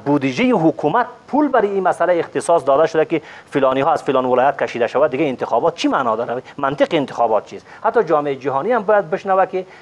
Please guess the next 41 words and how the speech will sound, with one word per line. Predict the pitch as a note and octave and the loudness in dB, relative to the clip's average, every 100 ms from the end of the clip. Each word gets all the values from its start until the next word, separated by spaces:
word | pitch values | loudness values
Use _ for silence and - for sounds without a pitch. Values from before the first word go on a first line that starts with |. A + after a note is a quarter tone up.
| - A2 | -6 -4
به | |
چنین | A#2+ - B2 A3+ A3+ | -4 -6 -2 0 2
یک | D#3+ A#2+ | 0 0
دستگاه | B2+ A#2+ - C3 A#2+ A#2 | -2 -2 -2 0 2 0
فاسد | - G#2+ - A3+ A#3 - - | 0 -2 2 0 0 -10 -6
نباید | C#3+ C4+ B3+ | -2 2 2
پول | - G3 F3+ | 0 0 2
واگذار | D3+ C3 B2 E3 | 4 2 2 2
بکنن | D#3 D#3 D3 | 2 -4 -6
که | C3+ | -6
شما | C#3+ C#3+ | -2 -2
بیاین | C#3 C#3+ | 2 0
برای | C3 C3+ C3+ | 2 0 0
م-، | C3+ C3+ C3+ | -2 -4 -2
مثلاً | C3 B2 | 0 0
انتخابات | B2+ A#2+ C3 A2+ B2+ G#2+ | 0 -4 -2 0 0 0
وارد | A2+ G#2+ | -2 -2
شین. | A2 - - - | -12 -20 -20 -2
من | G3+ | 2
یک | A#3 | 4
گپ | G#3+ G#3+ G3 F3+ - | 2 2 0 -2 -10
بسیار، | D3 F3+ E3+ | -2 2 2
اه، | D3 D3+ C#3 C3+ C3+ A#2+ | 2 0 0 -2 -10 -4
جدی | C3+ E3 | -2 0
دیگر | D3 D#3+ D#3+ | 0 0 0
هم | |
خدمتتان | - A2 A2+ - A2 | -4 -4 -6 -2 -2
عرض | G2 F#2+ | -2 -4
می‌کنم. | F2+ F#2+ - - - - - - _ - | -14 -18 -20 -20 -20 -20 -20 -20 _ -2
چند | A#3+ | 0
روز | B3 B3 | 0 -2
قبل | A#3+ A3+ G#3+ | 0 2 2
به | F3+ | 2
یک، | G3 G3+ F#3+ F3+ D3+ | 2 2 0 0 0
یک | C#3+ C#3 | 0 0
جلسه | B2+ C#3+ C#3 F#3+ | 2 0 2 0
بسیار | C#3+ F3 | 2 0
مهم | D#3+ C#3+ F#3+ | 0 0 0
بود، | F#3 D#3 | 0 0
نماینده‌های | C3+ B2+ B2+ D3+ D#3+ D3+ C#3+ C3+ | 0 0 2 2 4 2 0 -4
سفارت‌های | B2 A#2+ A#2+ A2+ C#3+ C#3+ | -2 0 2 4 2 2